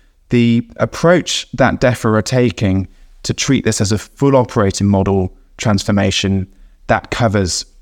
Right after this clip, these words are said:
organisation, governance, people, process, control, data, technology, and looks at all elements of the operating model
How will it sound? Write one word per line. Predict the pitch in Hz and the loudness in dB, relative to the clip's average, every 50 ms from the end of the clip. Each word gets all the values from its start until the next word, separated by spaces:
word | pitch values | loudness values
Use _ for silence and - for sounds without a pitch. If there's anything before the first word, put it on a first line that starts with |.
| - | -2
organisation, | - 113 110 98 120 110 107 104 104 - 113 110 110 101 - - 101 98 95 92 - - - _ _ - | 0 0 2 2 2 2 2 2 2 2 2 2 2 0 0 0 0 -2 -2 -4 -8 -14 -20 _ _ 0
governance, | 127 113 107 107 104 98 95 95 95 - - - - - - _ - - - _ _ _ _ _ | 2 2 2 2 2 2 2 0 0 -2 -4 -8 -10 -10 -12 _ -20 -20 -20 _ _ _ _ _
people, | - - 127 117 110 - - 107 98 95 95 | 0 2 2 2 2 0 0 0 0 0 0
process, | - - - - 117 107 107 104 - - 101 95 - - | -4 -8 -2 0 2 2 2 2 0 -2 -2 -2 -2 -4
control, | - - 107 104 92 - 120 110 101 95 85 | -4 -2 0 0 0 2 2 2 2 2 0
data, | - - 120 113 110 107 - - 101 90 - - - - - - - | 0 0 2 2 2 0 0 -2 -2 -4 -4 -10 -20 -20 -20 -16 -10
technology, | - - 127 - 107 110 110 107 98 - - 98 98 - - - - - - - - - | -6 -4 -2 0 2 2 2 2 2 0 0 -2 -2 -4 -6 -14 -20 -20 -20 -20 -6 -2
and | 110 113 113 117 | 0 2 4 4
looks | 123 123 120 - - | 2 0 0 -2 -2
at | 113 - - - - - - | -4 -4 -4 -10 -20 -8 -4
all | - 139 139 135 139 131 | -2 0 2 2 4 4
elements | 123 117 110 104 104 101 - - | 4 4 4 4 2 2 0 0
of | 113 98 | -2 0
the | 90 107 | 2 2
operating | 107 98 - - 107 101 98 - 113 107 | 2 2 0 0 -2 -2 0 0 0 2
model | 104 101 101 98 101 95 92 - | 2 2 2 2 0 0 -2 -4